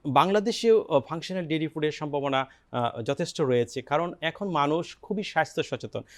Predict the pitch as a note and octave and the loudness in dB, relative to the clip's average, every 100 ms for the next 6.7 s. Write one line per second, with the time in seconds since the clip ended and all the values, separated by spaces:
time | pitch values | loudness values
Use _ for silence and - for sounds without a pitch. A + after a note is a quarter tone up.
0 | - C#3 C#3+ F#3 F#3 F#3+ F#3 D#3+ E3+ E3+ | -6 0 2 0 -2 -4 -4 -6 -4 -6
1 | - E3 D#3 F3+ F3 D3 D#3 D#3+ E3+ G3+ | 0 2 6 6 4 -2 0 0 0 0
2 | F#3+ - D#3 D#3+ D#3 - - D3+ D3 D3 | -4 0 4 4 2 -4 -2 0 0 -2
3 | - G3+ E3 D#3+ D3+ C3+ C#3 B2 A#2+ A#2 | 2 4 4 6 6 4 0 0 -2 -2
4 | A2 C#3+ E3 D#3+ D#3+ - F3+ E3+ - F#3 | 2 2 2 2 0 -2 -6 -6 -2 2
5 | A#3+ A3 E3+ F3 G#3+ G#3 G#3 F#3+ E3+ D#3+ | 2 2 0 0 0 2 2 0 0 2
6 | D3+ D3 - B2+ - A#2+ C3+ | 2 0 -2 -6 -4 -4 -4